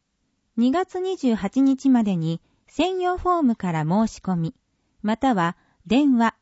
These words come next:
メールで市民会館跡地活用推進課、電話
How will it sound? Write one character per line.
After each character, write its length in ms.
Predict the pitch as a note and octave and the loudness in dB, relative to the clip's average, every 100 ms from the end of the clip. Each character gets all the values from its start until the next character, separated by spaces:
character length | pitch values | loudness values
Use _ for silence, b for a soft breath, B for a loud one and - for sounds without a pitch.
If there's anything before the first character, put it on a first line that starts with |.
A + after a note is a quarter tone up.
| _ | _
メ 280 | E3+ A#3 C4 | 0 4 4
ー 40 | |
ル 120 | B3 A3+ | 2 2
で 240 | F#3+ G3 _ _ _ | 0 -2 _ _ _
市 220 | - C#4 | -4 -2
民 220 | F4+ F4+ | -2 -2
会 260 | F#4 F4+ D#4 | 0 0 0
館 260 | G#3+ F3+ | -2 -2
跡 300 | - F3+ B3 | -4 -4 -4
地 260 | - - D#3+ _ - | -4 -8 -10 _ -8
活 320 | G#3 - D#4+ | -8 -4 -2
用 200 | D#4+ D#4 | 0 0
推 220 | - C#4+ | -2 -2
進 300 | - B3 A#3 | 0 0 0
課、 240 | - F#3+ - _ _ _ _ _ _ _ _ F#3 | -2 -10 -10 _ _ _ _ _ _ _ _ -2
電 320 | A3+ C4 A#3 | 2 2 0
話 200 | G#3 | -2